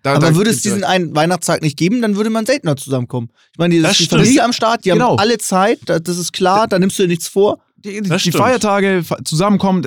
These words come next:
Speaker 1: das ist alles schön. Das ist
Speaker 2: Ah,
Speaker 1: alles
Speaker 2: du
Speaker 1: sehr
Speaker 2: meinst,
Speaker 1: schön.
Speaker 2: ich mein nur den Geschenkeaspekt.
Speaker 3: Ja,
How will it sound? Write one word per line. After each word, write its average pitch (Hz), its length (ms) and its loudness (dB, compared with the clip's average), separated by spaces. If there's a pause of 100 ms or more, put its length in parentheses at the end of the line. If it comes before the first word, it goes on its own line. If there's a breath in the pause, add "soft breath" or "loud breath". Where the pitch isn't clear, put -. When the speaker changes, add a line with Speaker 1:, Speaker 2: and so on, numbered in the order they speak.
Speaker 1:
das 196 200 -4
ist - 80 -6
alles 208 260 -4
schön. 139 440 -2
Das 147 140 -8
ist - 80 -10
Speaker 2:
Ah, 147 60 2
Speaker 1:
alles 147 80 2
Speaker 2:
du 151 60 2
Speaker 1:
sehr 160 80 4
Speaker 2:
meinst, 165 100 -2
Speaker 1:
schön. 170 80 0
Speaker 2:
ich 175 40 4
mein 175 120 4
nur 180 100 2
den 175 80 2
Geschenkeaspekt. 147 560 2
Speaker 3:
Ja, - 20 2